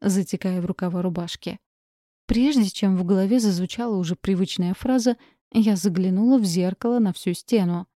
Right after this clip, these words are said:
Женщина, которая улыбалась в отражении, не напугала меня, не могла напугать, ведь в ее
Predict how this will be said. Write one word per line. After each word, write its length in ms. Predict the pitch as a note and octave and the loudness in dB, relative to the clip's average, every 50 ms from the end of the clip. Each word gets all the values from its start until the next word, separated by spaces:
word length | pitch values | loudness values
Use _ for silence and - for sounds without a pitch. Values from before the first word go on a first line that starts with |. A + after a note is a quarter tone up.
| _ _ _ _ _ - | _ _ _ _ _ 0
Женщина, 480 | G3+ G3 G3 F3+ - - F#3+ F3+ F#3 | 2 4 4 2 2 0 -2 -2 -2
которая 360 | - F3+ - - F3+ F#3+ F#3 F3+ | -2 -6 -6 -6 -4 -2 -2 -2
улыбалась 480 | F#3 F3+ F3+ F3+ F3+ F#3 F#3+ - - | -2 -2 -2 -4 -6 -6 -10 -12 -8
в 60 | F#3+ | -10
отражении, 720 | E3+ - - F#3 F#3 E3+ F#3 F#3 G#3 A3+ A3 G3 F3+ F3 - - | -8 -4 -2 -2 -2 0 0 0 2 2 2 2 0 -4 -4 2
не 180 | G#3 G#3 G3 F#3 | 2 4 4 4
напугала 520 | F#3+ F3+ - A#3+ A3+ B3 C4 A#3 F#3+ F3 | 2 0 -2 -2 0 2 0 0 0 -2
меня, 340 | F3 F3 F3 F3 F3 - _ _ _ _ _ _ - - | 0 -2 -2 -2 -4 -6 _ _ _ _ _ _ 4 8
не 160 | A#3 A#3 G#3 | 10 10 10
могла 340 | F#3+ F#3 F3 F#3+ G#3+ G#3+ F#3+ | 8 4 4 2 2 2 2
напугать, 540 | E3+ E3 - F#3+ F3 F#3+ F#3+ F#3+ - - _ _ _ _ _ _ _ - | 0 -2 -2 -4 0 0 0 0 -2 -6 _ _ _ _ _ _ _ -4
ведь 320 | G3+ F#3+ G#3 F#3+ - - _ - | -2 0 0 0 -2 -6 _ -4
в 60 | F#3+ | -4
ее 580 | F3+ D#3 E3+ F#3 F3+ E3+ F3+ G#3+ A3 G#3+ F#3 | -4 -2 -2 -2 -2 0 2 2 2 2 0